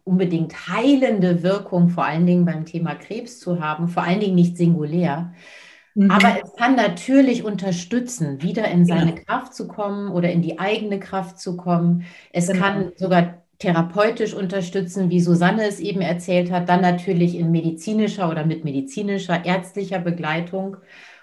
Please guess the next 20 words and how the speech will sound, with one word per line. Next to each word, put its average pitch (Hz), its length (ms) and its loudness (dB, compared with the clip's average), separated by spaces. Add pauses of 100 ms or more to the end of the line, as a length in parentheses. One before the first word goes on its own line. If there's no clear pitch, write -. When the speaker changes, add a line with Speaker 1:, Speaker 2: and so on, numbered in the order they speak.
Speaker 1:
Und 233 160 0
vor 240 200 0
allen 226 300 0
Speaker 2:
Ja. 220 60 0
Speaker 1:
Dingen 220 220 0
kann 196 280 -4
Fasten 202 720 -6
auch 190 260 2
in 202 100 -4
der 185 140 -2
Kombination 180 800 -2
mit 165 200 2
Yoga 175 540 0 (380)
eben 185 200 0
auch 175 220 0
eine 175 260 4
sehr 175 300 4
stark 180 540 -2
präventive 214 1000 2
Wirkung 135 420 -4